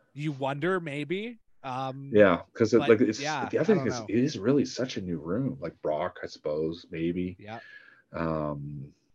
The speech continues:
Speaker 2: a guy like Burrows, I suppose, just 'cause he's <laughs> way down the list.
Speaker 1: Sure,
Speaker 2: And,
Speaker 1: yeah.
Speaker 2: like, is very, uh, yeah, it's a good one. It's interesting. I should
Speaker 1: Breezeball!
Speaker 2: come, yeah, he's, yeah, you're the newest kid. There you go.
Speaker 1: <laughs>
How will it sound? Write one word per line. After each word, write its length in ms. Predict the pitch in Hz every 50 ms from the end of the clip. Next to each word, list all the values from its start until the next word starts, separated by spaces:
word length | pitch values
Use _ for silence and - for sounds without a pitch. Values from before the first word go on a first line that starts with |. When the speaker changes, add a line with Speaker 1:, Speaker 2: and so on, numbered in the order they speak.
| _ _ _ _ _ _ _ _ _ - - -
Speaker 2:
a 60 | 90
guy 160 | 87 - 90
like 260 | 92 92 87 82 - -
Burrows, 440 | 80 71 71 80 82 87 95 90
I 60 | 92 90
suppose, 400 | - - - - 90 85 98 90
just 200 | - 85 - -
'cause 160 | 92 87 -
he's 120 | 95 85
<laughs> 40 | -
way 100 | - - - - -
down 80 | - 80
the 80 | 76
list. 460 | 76 78 87 98 107 - - - - -
Speaker 1:
Sure, 360 | - - 123 110 104 98 - - - -
Speaker 2:
And, 80 | 110
Speaker 1:
yeah. 120 | 98 90 90
Speaker 2:
like, 200 | 85 80 - 87
is 120 | 80 78
very, 300 | 82 90 82 80 80 - - 92
uh, 60 | 98 104
yeah, 180 | 104 127 127 120
it's 180 | 104 95 -
a 40 | -
good 100 | - 131
one. 140 | 127 113 92
It's 100 | 90 -
interesting. 380 | 95 104 110 - - 196 247 285
I 20 | 240
should 80 | 165 247
Speaker 1:
Breezeball! 380 | 226 214 196 170 170 151 127
Speaker 2:
come, 100 | - - - _ _ _ _ _ _ _ _ -
yeah, 300 | 104 110 123 - 123 110 95
he's, 160 | 101 90 90 - 95
yeah, 120 | 101 92
you're 240 | 85 90 95 101 92
the 100 | 92 101
newest 260 | 92 95 95 87 -
kid. 220 | - 104 92 85 85
There 140 | 87 87 85
you 60 | 80
go. 300 | 85 90 85 80 80 - _
Speaker 1:
<laughs> 60 | -